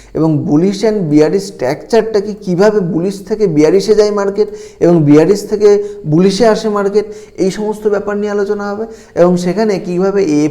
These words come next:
ফরমেশন তৈরি হয়, বি ফরমেশন তৈরি হয় এবং সেখানে আমরা কীভাবে ট্রেড নেব, সেটাই কিন্তু এই ব্রেকআউট এবং পুলব্যাকের মাধ্যম দিয়ে আমরা সেটা, আহ, আলোচনা করব। তো প্রাইস অ্যাকশন বিশাল বড় জিনিস, তো এটা এখানে, আহ,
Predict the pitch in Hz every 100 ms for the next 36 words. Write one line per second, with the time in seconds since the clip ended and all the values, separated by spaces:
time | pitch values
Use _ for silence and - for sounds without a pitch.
0 | 151 196 208 226 240 226 233 226 233 220
1 | 202 185 185 208 214 214 208 208 180 170
2 | 185 185 - - 170 175 175 190 175 156
3 | 156 170 170 156 151 156 175 175 156 160
4 | 139 139 147 170 131 - - - - 135
5 | 165 196 190 196 175 151 156 165 165 160
6 | 160 160 170 151 147 147 147 147 143 151
7 | 151 196 262 - - - 135 135 135 -
8 | 143 135 - 123 117 110 - 143 151 147
9 | 131 127 113 104 - - _ - 147 -
10 | - - 127 147 175 - 254 196 202 170
11 | 139 160 120 120 120 - 165 165 - -
12 | - 185 180 175 180 170 165 151 139